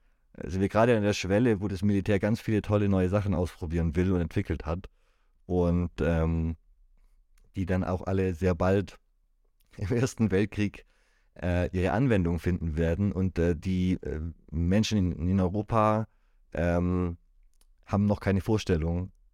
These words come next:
äh, davon. Vielleicht hat Marinetti eine Vorstellung und feiert es trotzdem. Ich will ihm nicht unterstellen, dass er sie nicht vorstellen konnte.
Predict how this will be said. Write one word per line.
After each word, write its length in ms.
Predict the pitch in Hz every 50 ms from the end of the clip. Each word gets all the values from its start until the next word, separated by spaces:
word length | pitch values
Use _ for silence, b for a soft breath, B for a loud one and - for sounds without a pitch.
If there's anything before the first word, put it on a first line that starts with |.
| _ _ _ _ - - _ _
äh, 220 | - - 78 80 76 -
davon. 540 | - 87 82 - 95 90 92 98 101 113 - - _
Vielleicht 240 | _ - 107 - -
hat 80 | 175 123
Marinetti 440 | 131 123 127 120 123 123 - -
eine 140 | 120 117 107
Vorstellung 460 | - - 110 107 - - 107 101 82
und 100 | 85 90
feiert 260 | - - 92 92 92 80
es 60 | -
trotzdem. 380 | - - 98 - - - 104
Ich 100 | 95 -
will 100 | - 98
ihm 80 | 98 98
nicht 180 | 110 104 - 92
unterstellen, 560 | 92 92 90 82 - - - 90 95 104 101
dass 140 | 90 82 -
er 120 | 85 85
sie 120 | - 90
nicht 180 | 95 101 98 -
vorstellen 460 | - 107 104 98 - - 78 78 82
konnte. 400 | 82 - 85 82 85 - 95 92